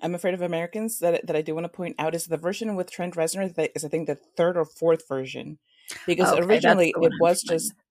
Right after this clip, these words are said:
Speaker 1: yeah, it was, it was written by David Bowie and Brian Eno, which if you ever play the New York Times crossword puzzle, you know that Brian Eno gets brought up a lot, a lot. If they talk
Speaker 2: He
Speaker 1: about a
Speaker 2: does?
Speaker 1: songwriter, yes. Like, it's constant, like,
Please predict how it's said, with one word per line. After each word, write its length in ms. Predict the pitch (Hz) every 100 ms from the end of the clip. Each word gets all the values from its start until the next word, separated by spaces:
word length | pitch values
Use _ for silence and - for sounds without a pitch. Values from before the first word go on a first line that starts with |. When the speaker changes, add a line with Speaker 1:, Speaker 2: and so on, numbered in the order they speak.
| _ _ _
Speaker 1:
yeah, 260 | 190 180 160
it 140 | 175
was, 200 | 170 175 -
it 180 | 170 180
was 120 | 180
written 200 | 214 233
by 220 | 202 185
David 360 | 180 175 175 170
Bowie 460 | 165 165 160 160
and 200 | 151 156
Brian 280 | 156 156 151
Eno, 320 | 160 165 139 135
which 280 | 160 156 -
if 140 | 165
you 120 | 165
ever 220 | 156 160 180
play 680 | - 190 175 160 160 156 - -
the 180 | 160 156
New 100 | 165
York 160 | 165 160
Times 200 | 156 156
crossword 360 | 156 156 151
puzzle, 260 | - 147 147
you 120 | 160
know 160 | 165 156
that 180 | 151 151 _
Brian 220 | 160 156 156
Eno 240 | 156 156
gets 160 | 151 -
brought 220 | 156 151
up 100 | 156 -
a 100 | 143
lot, 760 | 139 135 131 147 117 127 - - _ _ _ -
a 100 | 156
lot. 540 | 147 147 127 - - -
If 140 | 160 170
they 80 | 185
talk 200 | 208 214
Speaker 2:
He 20 |
Speaker 1:
about 140 | 226
a 40 | 180
Speaker 2:
does? 20 | 202
Speaker 1:
songwriter, 600 | 165 185 202 202 214 247 254
yes. 520 | 156 143 147 - - _ _ - - -
Like, 160 | 220 208
it's 200 | 202 190
constant, 440 | - 190 190 196 170
like, 160 | 160